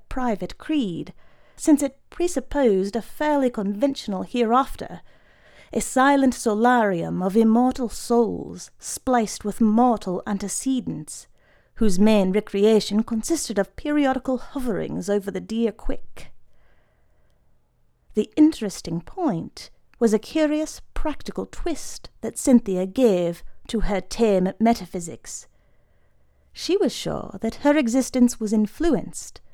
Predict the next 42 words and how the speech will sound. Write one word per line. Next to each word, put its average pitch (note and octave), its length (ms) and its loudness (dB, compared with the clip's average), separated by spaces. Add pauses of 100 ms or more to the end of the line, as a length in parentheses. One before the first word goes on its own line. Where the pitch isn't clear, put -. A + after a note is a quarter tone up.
(260)
by G#3+ 120 4
all D4+ 160 6
sorts - 360 0
of F3 180 -4
dead G3+ 260 4
friends, E3+ 680 -4 (460)
each B3+ 220 2
of A#3+ 120 -2
whom G#3+ 240 2
took - 200 -8 (120)
turns A3 420 4
in F#3+ 160 2
directing A3 480 -2
her G#3 140 -2
fate A3 360 -2
much C4 340 2
as A#3 100 -4
if A#3 100 0
she C#4 260 0
were A#3+ 140 2
a G3 80 -6
stray C4+ 400 0
kitten, F#3+ 540 -4 (600)
which - 140 -4
a G3+ 60 -2
schoolgirl G3 640 2
in F#3 160 0
passing F#3 580 -2
gathers A#3 420 2
up F#3+ 280 -6 (480)
and A#3 180 4
presses A#3 360 2
to A3 140 -2
her G#3 140 0
cheek - 520 -4 (540)
and F#3+ 220 -4
carefully G3+ 520 0
puts - 260 2
down G#3+ 280 4
again F3 380 2
near G#3+ 240 6
some A3 480 4